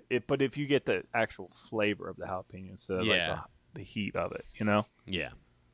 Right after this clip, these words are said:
Speaker 1: But anyways, how was the beer?
Speaker 2: Uh, the beer is good. Just finished it. Um, it's called Cloud Architecture by Trim Tab Brewing. I know I've had a couple Trim Tabs here early on in our run,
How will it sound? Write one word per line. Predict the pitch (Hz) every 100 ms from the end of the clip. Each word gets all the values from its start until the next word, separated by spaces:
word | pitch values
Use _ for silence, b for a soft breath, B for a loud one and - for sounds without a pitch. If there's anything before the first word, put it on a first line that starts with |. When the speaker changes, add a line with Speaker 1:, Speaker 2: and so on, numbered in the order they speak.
| _ _ _ _ b b b b -
Speaker 1:
But | 156
anyways, | 127 92 -
how | 160
was | 160
the | 117
beer? | 110 - B B B B B _
Speaker 2:
Uh, | 131 131 123 117
the |
beer | 120 190
is | 156
good. | 127 85 -
Just | 156 160 -
finished | 123 110 -
it. | 110 107 _ _
Um, | 90 82 82 80 80 80 - _
it's | -
called | - 95 82
Cloud | - 143 156 175 156
Architecture | - 113 - - 80 - - 67 -
by | 80
Trim | 80 - 120 127
Tab | 139 117 95
Brewing. | 90 92 87 78 78 - B B B B B -
I | 95 98
know | 101 123 160
I've | 160
had | 165 147
a |
couple | - 143 113
Trim | - 117 113
Tabs | 117 104 -
here | 110 104 101 -
early | 117 120 113 101
on | 101 104 98 95 -
in | 95 87
our | 90 82
run, | 87 90 85 87